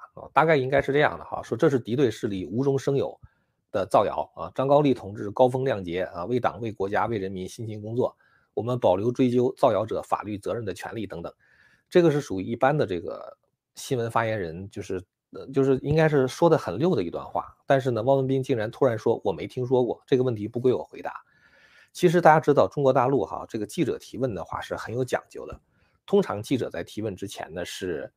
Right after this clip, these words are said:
要把问题给外交部的。就你突然问出一个剧本之外的问题，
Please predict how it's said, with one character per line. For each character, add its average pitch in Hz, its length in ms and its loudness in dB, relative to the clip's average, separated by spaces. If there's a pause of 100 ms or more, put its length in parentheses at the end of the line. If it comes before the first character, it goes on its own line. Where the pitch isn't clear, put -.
(320)
要 127 120 6
把 98 140 4
问 127 160 -2
题 98 160 -10
给 - 220 -10
外 98 100 -4
交 98 160 2
部 110 180 -4
的。 - 240 -12
就 127 140 -2
你 107 140 -2
突 - 180 2
然 151 160 6
问 151 100 4
出 127 160 0
一 110 120 -2
个 123 100 0
剧 143 180 0
本 76 160 -2
之 - 140 0
外 185 180 6
的 113 80 -2
问 90 160 -4
题， - 300 -16